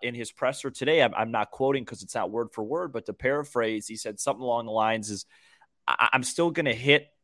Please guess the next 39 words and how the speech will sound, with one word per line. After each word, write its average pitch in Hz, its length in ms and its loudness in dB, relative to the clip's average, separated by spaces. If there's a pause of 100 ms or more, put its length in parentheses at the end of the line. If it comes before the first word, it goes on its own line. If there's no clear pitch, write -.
a, 117 300 6
a 117 120 4
good 123 220 2
contract 127 680 4
year 139 400 2
when 117 120 0
I'm 107 120 0
thirty-two, 127 640 2
but 127 240 4 (260)
I 131 120 8
made 143 180 4
a 113 60 4
sacrifice, 123 1120 2 (200)
uh, 120 200 4
to - 120 -8
do 120 200 -4
a - 20 -4
shorter 139 400 -2
term 135 400 -6
deal 123 580 4
because 123 380 -4
that's 123 300 4
how 127 100 2
much 117 240 0
I 107 60 4
wanna 101 280 2
stay 95 300 0
here." 87 360 -6 (420)
Uh, 95 340 2 (100)
a-, 113 160 0
and 113 140 2
I 110 60 4
thought 123 260 4
that 113 120 -6
that 120 180 6
was 107 160 -4
really 120 200 0
special. 123 680 2
And, 107 160 -4